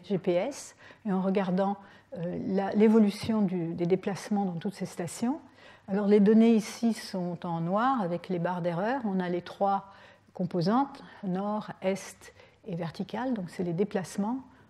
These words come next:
en mètres, hein. Donc on est, on, ici c'est cinq centimètres, plus ou moins cinq centimètres,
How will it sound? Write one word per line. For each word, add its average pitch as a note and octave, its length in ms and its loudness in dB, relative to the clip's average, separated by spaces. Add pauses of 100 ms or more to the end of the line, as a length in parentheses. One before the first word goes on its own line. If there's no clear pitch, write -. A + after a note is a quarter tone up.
(140)
en F#3 100 -10
mètres, G#3 420 -4
hein. G#3+ 140 -2
Donc F#3+ 260 -6
on F3+ 160 -4
est, F3+ 260 -4
on, G3+ 180 -10 (120)
ici G3+ 240 -8
c'est E3+ 160 -10
cinq G#3 260 -4
centimètres, G3 540 -6
plus G3 200 -2
ou G3+ 40 0
moins G3 180 -2
cinq G3 240 -6
centimètres, G3 640 -8